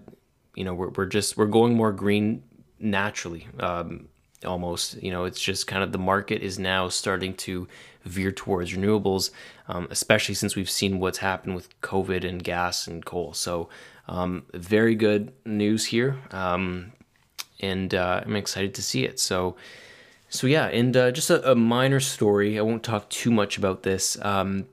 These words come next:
Azerbaijan and Armenia have now signed a peace deal. Um, over the last few weeks, there's been a lot of conflict, um, over the, uh, over, uh, the place Nagorno-Karabakh. I,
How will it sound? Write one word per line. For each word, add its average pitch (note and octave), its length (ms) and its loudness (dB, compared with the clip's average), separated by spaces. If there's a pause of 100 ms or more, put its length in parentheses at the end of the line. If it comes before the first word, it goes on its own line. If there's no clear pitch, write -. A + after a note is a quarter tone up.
(240)
Azerbaijan A2+ 760 4
and F#2+ 140 0
Armenia G#2+ 560 2
have G2+ 180 -6
now G2 220 0
signed G2 320 0
a E2 60 -8
peace - 340 -4
deal. E2+ 420 -6
Um, F2+ 280 -2 (320)
over A#2+ 160 6
the C3 100 4
last A#2 460 4
few G#2 240 0
weeks, G2+ 340 0
there's F#2 220 -6
been F#2 340 -2
a F#2 80 -2
lot F#2+ 320 4
of G#2 100 0
conflict, G2 720 -4 (280)
um, F2+ 380 -2 (180)
over G#2 240 2
the, F#2 440 -4 (140)
uh, E2 280 -6 (300)
over, G2 260 -2 (240)
uh, F2 260 -6
the - 120 -12
place - 440 0
Nagorno-Karabakh. G2 1700 0
I, - 140 -8